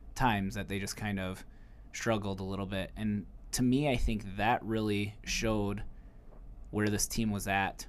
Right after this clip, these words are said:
with it. Yes, they had lost, but they weren't really down on one another. They knew that it was early in the season yet, and I think that kinda goes back to what you alluded to earlier, Parrish, about, like, this team wanted to win. Like, it didn't matter how, didn't matter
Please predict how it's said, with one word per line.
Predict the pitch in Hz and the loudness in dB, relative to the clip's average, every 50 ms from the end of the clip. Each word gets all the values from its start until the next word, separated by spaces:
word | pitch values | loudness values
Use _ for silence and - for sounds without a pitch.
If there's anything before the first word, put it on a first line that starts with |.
| - - - | -8 -4 -2
with | 107 104 - 98 | -2 -2 -2 -2
it. | 71 - | -4 0
Yes, | 104 117 120 123 - - | 2 4 4 4 4 2
they | 143 127 | 2 2
had | 117 107 | 2 0
lost, | 107 104 101 101 107 117 127 127 - - - | 0 -2 0 2 2 2 2 2 0 -4 -4
but | 110 107 113 107 101 98 95 - - - - - - - - - - - - - | -2 0 0 2 2 0 -2 -4 -10 -16 -16 -16 -16 -18 -16 -16 -16 -14 -6 -2
they | 101 | 2
weren't | 110 117 123 127 - | 4 4 4 2 2
really | 113 117 110 110 101 | 2 2 2 2 2
down | 101 101 - 107 107 110 113 113 110 110 110 107 - - - - - - - - - - - - | 0 0 0 2 2 4 2 2 2 2 0 0 -4 -8 -12 -16 -20 -20 -20 -20 -20 -20 -4 0
on | - 117 127 131 | 2 4 4 6
one | 135 131 | 4 4
another. | 135 135 131 131 139 151 151 156 160 160 160 - - - | 4 6 6 6 6 6 4 4 2 0 -4 -10 -8 -2
They | - 110 | 2 2
knew | 113 113 120 123 123 | 4 6 6 4 4
that | 120 113 113 | 4 4 2
it | 110 | 2
was | 107 104 - | 0 0 -2
early | - 117 113 113 | -2 0 0 0
in | 110 107 | 0 0
the | 107 | 0
season | - - 113 110 - 120 117 117 | -2 -2 -2 -2 0 0 0 0
yet, | 117 117 123 - - | 2 0 0 -2 -2
and | 107 | -2
I | 110 | -4
think | - - - 123 117 - | -2 -2 -2 0 0 0
that | 120 117 | -2 -2
kinda | - 120 117 113 | -2 -2 -2 0
goes | 110 107 104 | 0 -2 -2
back | 117 104 101 104 - | 0 0 -2 -2 -2
to | - - 113 | -4 -4 -2
what | 104 101 95 - - - - - - - - - | -2 -2 -2 -4 -8 -12 -14 -14 -14 -14 -8 -2
you | - 117 123 | 2 4 4
alluded | 117 110 107 107 104 104 - | 6 6 4 4 2 2 0
to | - 110 107 104 104 107 107 - - - - - - - - - | 0 0 0 2 0 0 -4 -6 -10 -16 -18 -18 -18 -18 -6 -2
earlier, | - 117 117 110 104 101 | 2 4 4 4 2 2
Parrish, | - 104 101 98 98 95 - | 0 -2 -2 -2 -2 -4 -4
about, | 101 104 101 101 101 95 - | -4 -2 0 0 0 0 -2
like, | 90 95 92 - - | -4 -4 -4 -4 -2
this | 110 131 123 - | 2 2 2 2
team | - - 147 131 117 104 98 95 101 | 2 2 2 4 4 2 2 0 0
wanted | 107 107 107 104 98 95 | 2 2 4 2 2 0
to | - - | -2 -4
win. | 92 95 92 71 - - - - - - | -4 -2 -4 -4 -6 -8 -10 -10 -8 -6
Like, | 101 101 110 | -4 -2 -2
it | 101 | 0
didn't | 110 107 90 | 0 0 0
matter | 98 110 117 120 135 127 | 2 4 4 4 4 2
how, | 113 123 113 107 104 104 104 | 0 0 0 2 2 0 0
didn't | 101 104 104 104 73 | 0 0 -2 -2 -2
matter | 95 113 117 113 117 117 113 113 | -2 -2 -2 -2 0 0 0 0